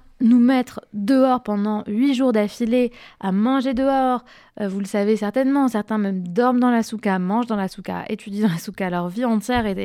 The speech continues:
est dans une cabane. Euh, alors, est-ce que, que-, quel est le message finalement ? Si avoir de l'influence, avoir un confort, c'est neutre, tant qu'on a le minimum vital, vivre dans une cabane pendant huit jours, c'est pas non plus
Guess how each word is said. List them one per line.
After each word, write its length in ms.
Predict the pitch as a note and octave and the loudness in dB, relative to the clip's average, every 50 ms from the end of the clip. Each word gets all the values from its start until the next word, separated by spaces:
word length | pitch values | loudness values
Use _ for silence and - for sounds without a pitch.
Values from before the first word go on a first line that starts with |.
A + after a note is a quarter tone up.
| F#3 F#3+ F#3 | -6 -6 -6
est 40 | F#3 | -6
dans 180 | F3+ G3 G3 | -4 -4 -4
une 200 | G3 G3 G3 F#3+ | -2 -2 -2 -2
cabane. 540 | G3 G3+ F#3+ F3 F#3 G#3 B3+ D4+ C#4+ A#3+ F#3+ - - - - - - - - _ - | -2 -2 0 0 0 0 2 2 2 0 0 -2 -8 -20 -20 -20 -20 -20 -12 _ -2
Euh, 640 | A3 G3+ G3+ G3 G3 G3+ G3 F#3+ F#3 F#3 F#3+ F#3+ G3 F#3+ - - - - - - _ | 0 2 2 2 2 2 2 2 2 0 0 -2 -4 -6 -10 -16 -20 -20 -20 -16 _
alors, 240 | - G3+ G3 G3 G3 - | -4 -2 0 0 0 0
est-ce 180 | - G#3 - - | 0 -2 -4 -2
que, 400 | - C#4 C#4+ C#4+ C#4+ C4+ - - - - - - | -2 0 2 2 2 2 0 -2 -6 -12 -10 -4
que-, 180 | - C#4+ - - | -2 -2 -2 0
quel 140 | - C#4 C4+ | 0 2 2
est 60 | C4+ | 4
le 120 | B3+ A#3+ A#3+ | 4 4 4
message 300 | A#3 A#3+ A#3+ D4+ E4 D#4 | 4 4 4 2 2 0
finalement ? 320 | - C4 B3 A#3 B3 C4 | 0 0 0 2 2 2
Si 400 | A#3+ - - - D4 D4+ - - _ _ _ _ _ _ - | 0 -2 -2 -2 -2 -2 -2 -4 _ _ _ _ _ _ 0
avoir 240 | A#3+ A3+ A#3+ A#3+ | 0 2 2 2
de 80 | A3 A3+ | 2 0
l'influence, 380 | A3 G#3+ G3 - A#3+ A#3 A3 G#3+ | 0 -2 -2 -2 -2 -2 0 0
avoir 240 | G3+ G3+ G#3 G3+ | 0 0 0 -2
un 40 | G3 | -2
confort, 280 | G3 G#3+ F#3+ A3 G#3+ G3 | -4 -4 -2 -2 -2 0
c'est 140 | - G#3 F#3+ | 0 0 2
neutre, 320 | G3 G#3 A#3+ C4+ - - | 4 4 2 2 0 -2
tant 200 | - C4+ C4 B3 | -2 0 0 0
qu'on 200 | A3+ B3 A#3+ A3 | 0 0 0 2
a 180 | G#3+ G#3+ G#3+ G#3 | 2 2 2 2
le 80 | G#3 G3 | 2 0
minimum 440 | F#3+ G3 G3 F#3+ F#3+ F#3+ F#3 F#3 | 0 0 0 0 0 0 -2 -2
vital, 480 | F3+ F3+ F3 - F#3+ G#3 B3+ C#4+ B3+ - - - - - - - - _ _ _ | -4 -4 -4 -2 0 2 2 2 0 0 -4 -10 -20 -20 -20 -20 -20 _ _ _
vivre 400 | - G3 A3 C#4 C4+ A#3 G3+ G3+ | -4 0 0 2 2 2 2 0
dans 160 | F#3 F3+ F#3 F#3+ | 0 0 0 0
une 180 | F#3+ F#3+ F#3+ | 0 -2 -2
cabane 340 | F#3+ G#3+ G#3 G#3+ A3 G#3+ G3+ | 0 0 0 2 0 0 0
pendant 400 | G3 G3+ G3 F#3+ F#3 F3+ F3+ F#3 | -2 -2 -2 0 0 -2 -2 -2
huit 180 | F3+ F3+ F#3+ F#3 | -2 -2 -2 -2
jours, 160 | A3 C4+ - | -2 -2 -2
c'est 100 | - G3+ | -4 -4
pas 140 | - G3+ G3 | -4 -2 -2
non 160 | G3+ G#3 G3 | -2 -2 -4
plus 160 | - B3+ | -4 -8